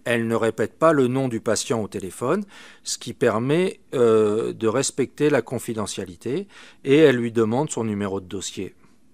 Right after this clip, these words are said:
Alors, du laboratoire à une tierce personne, euh, les résultats se donnent si cette personne est mandatée par le patient, dans ce cas-là, soit par le numéro de dossier que le patient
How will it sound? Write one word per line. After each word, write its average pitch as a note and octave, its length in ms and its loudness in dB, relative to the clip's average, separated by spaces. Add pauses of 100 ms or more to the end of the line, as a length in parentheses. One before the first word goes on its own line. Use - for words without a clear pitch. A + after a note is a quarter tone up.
(1800)
Alors, D3 320 8
du D#3+ 160 2
laboratoire G3 880 8 (100)
à G3 300 4 (240)
une D#3+ 200 2
tierce G3+ 340 4
personne, A#2 640 0 (240)
euh, A#2 300 4
les D3 180 2
résultats F3 520 2
se - 160 0
donnent F3 360 2
si - 260 -2
cette F#3 220 -4
personne C#3+ 680 -2 (160)
est B2 340 2
mandatée B2+ 720 0 (340)
par A#2+ 140 6
le A2 100 4
patient, C3+ 500 -4 (380)
dans B2 140 -2
ce - 100 -6
cas-là, B2+ 480 2 (120)
soit D#3 560 4
par A#2 180 4
le A#2 100 0
numéro A#2+ 340 0
de A#2 80 -4
dossier A#2 460 -2
que B2 120 -6
le G#2+ 120 -2
patient G#2 500 -6